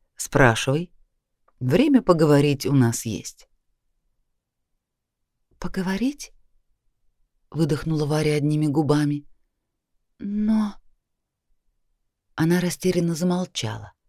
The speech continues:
стиснула пальцы, мысленно приказывая себе не дрожать. Но нервная дрожь проходить не желала, наоборот, стоило дверям закрыться, как Варю начало трясти точно от холода. Калахан несколько секунд за ней наблюдал,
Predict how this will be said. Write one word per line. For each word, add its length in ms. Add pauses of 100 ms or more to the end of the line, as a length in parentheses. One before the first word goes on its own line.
(500)
стиснула 580
пальцы, 540 (320)
мысленно 500
приказывая 600
себе 280
не 140
дрожать. 560 (760)
Но 260
нервная 460
дрожь 340
проходить 500 (300)
не 160
желала, 540
наоборот, 600 (380)
стоило 420
дверям 360
закрыться, 600 (380)
как 220
Варю 240
начало 360
трясти 460
точно 440
от 80
холода. 520 (1600)
Калахан 560
несколько 440
секунд 520
за 140
ней 160
наблюдал, 600